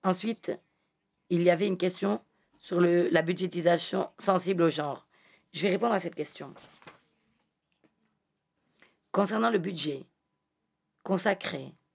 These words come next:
par le Bureau de l'égalité genre, si l'on compare,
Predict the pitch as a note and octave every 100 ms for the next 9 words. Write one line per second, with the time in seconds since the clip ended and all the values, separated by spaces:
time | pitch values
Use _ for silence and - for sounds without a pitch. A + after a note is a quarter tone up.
0 | _ _ _ _ _ _ _ _ _ _
1 | _ _ _ _ _ _ _ _ _ _
2 | _ _ _ _ _ - - - - -
3 | - _ - _ _ _ _ _ _ _
4 | _ - F3 F3+ F3 F#3+ G3 E3+ E3+ F#3
5 | F3+ F#3 F#3 E3+ D3+ C#3 - - _ _
6 | _ _ _ _ _ _ _ _ _ _
7 | _ _ _ _ _ _ _ _ _ _
8 | _ - A3+ A3+ G#3 F#3 E3 D3 D3+